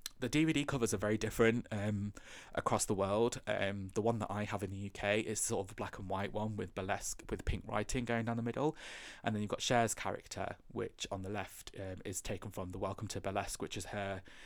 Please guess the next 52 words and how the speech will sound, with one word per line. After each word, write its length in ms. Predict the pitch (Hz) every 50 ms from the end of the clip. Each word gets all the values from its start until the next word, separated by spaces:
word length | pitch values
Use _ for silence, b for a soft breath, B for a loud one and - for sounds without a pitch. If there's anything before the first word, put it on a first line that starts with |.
| B B B B -
um, 360 | 98 98 98 98 95 95 98 107
number 280 | 107 101 95 95 92
at 120 | 98 90 -
the 40 | -
beginning 320 | - - 107 95 92 90
of 100 | 90 90
the 40 | 101
film. 420 | - 110 101 98 98 95 95 95 -
And 120 | 98 98
then 120 | 98 95 98
also 320 | 98 95 - - 98 95
on 80 | 95 98
the 80 | 92
right, 260 | 95 107 95 95 - -
you've 100 | 95 -
got 140 | - -
Christina 520 | - 113 - - - 98 95 95 101 92 92 92
with 220 | 104 98 - -
the 220 | - 107 98 95 95
hat 340 | - - - - 107 - - -
that 100 | 113 110
she 140 | - - 101
wears 320 | 98 95 95 107 - 104
in 100 | 92 95
this 220 | 95 - - - - -
number 500 | - 101 98 95 92 92 95 95 95 - B B B B B B B B
with 140 | 107 101 -
the 60 | 95
short 260 | - 104 95 - -
hair. 320 | - 107 95 92 92 90 90
So 400 | - - - 104 98 98 98 92 -
that 200 | 107 - - -
does 180 | 117 107 - - - - - -
look 200 | 110 104 - -
like 140 | 101 90 -
it's 120 | - -
from 140 | - 101 90
But 140 | 87 - -
I 60 | 92
Am 80 | 92 92
a 40 | 98
Good 200 | - 98 - -
Girl. 220 | 107 101 98 90
But 120 | - 98 -
then 120 | 113 113
also, 260 | 120 117 107 - 104
I 40 | 98
think 240 | - - 123 110 -
in 80 | 117 107
places 320 | - 110 101 - 110 -
like 140 | 104 - -
America 640 | 104 107 110 110 107 - - - 104 98 101 101